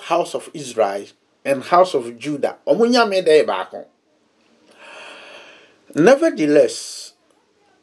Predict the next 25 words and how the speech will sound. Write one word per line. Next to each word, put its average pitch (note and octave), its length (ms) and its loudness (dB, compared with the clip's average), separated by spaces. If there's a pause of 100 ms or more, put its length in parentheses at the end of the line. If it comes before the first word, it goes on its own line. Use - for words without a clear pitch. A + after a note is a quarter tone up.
(360)
abosonsom F#3+ 880 2
no B3+ 140 2
ne C4 100 4
bɔne G3 480 2
no G#3 120 -6
kɔɔ D#3 340 0
so G3 340 -2
ara G3+ 440 0
ma C#3+ 300 -8 (1300)
Assyriafoɔ F#3 1120 4
bɛfa D3+ 500 0 (280)
Israel, A#2+ 680 -6 (420)
a D#3+ 60 -6
ɛyɛ F#3 400 -4 (380)
ten F3+ 520 -10
nations E3 680 -10
no, A#2+ 260 -12 (320)
um, A#2 500 -4
is A#2 160 -14
it D#3 100 -14
ten B2+ 180 -8
nations? A2+ 380 -16 (240)
Ten A#3 300 2
tribes - 500 -2
no, - 260 -8